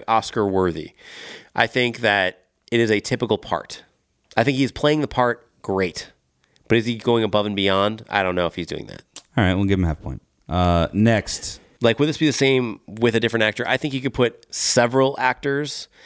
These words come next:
Speaker 1: of the same caliber in this role, and it would not change the movie at all. As long as they are an accomplished actor.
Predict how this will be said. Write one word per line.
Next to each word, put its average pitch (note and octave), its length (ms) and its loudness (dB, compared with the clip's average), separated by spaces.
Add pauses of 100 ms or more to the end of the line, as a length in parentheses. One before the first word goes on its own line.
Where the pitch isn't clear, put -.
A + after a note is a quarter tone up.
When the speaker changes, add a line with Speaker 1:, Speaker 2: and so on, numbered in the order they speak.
(400)
Speaker 1:
of A2+ 140 2
the A2+ 80 -2
same A#2 240 0
caliber B2 680 0 (260)
in B2+ 200 2
this C3+ 240 2
role, C#3+ 420 2
and A#2+ 180 2
it A2 140 0
would A2+ 220 0
not A#2 220 0
change G#2 280 -2
the G#2 100 -2
movie F#2 400 0
at E2+ 300 -4 (140)
all. - 400 -8 (1400)
As A#2 140 4
long B2+ 160 4
as A2+ 80 0
they A#2 140 6
are G#2 80 2
an G2 60 0
accomplished A2 420 -2
actor. A#3 400 -6